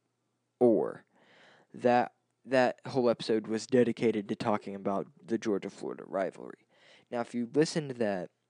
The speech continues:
I forget the exact number I said, but each school gets, I think, about one billion, maybe million, I'm not sure,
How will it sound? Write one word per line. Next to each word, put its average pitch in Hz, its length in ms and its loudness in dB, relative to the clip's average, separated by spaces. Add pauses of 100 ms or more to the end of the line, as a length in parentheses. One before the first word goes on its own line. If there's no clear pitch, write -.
(680)
I 123 80 -2
forget 135 300 0
the 131 100 0
exact 110 320 0
number 104 280 -4
I 85 80 -6
said, 135 500 0 (400)
but 101 300 -4 (180)
each - 360 -4
school 135 640 -6
gets, - 380 -2
I 113 100 2
think, 120 320 -4
about 107 280 0
one 120 600 -6 (240)
billion, 113 800 0 (300)
maybe 120 340 -4
million, 101 560 -6
I'm 104 160 -8
not 110 160 -2
sure, 104 360 -2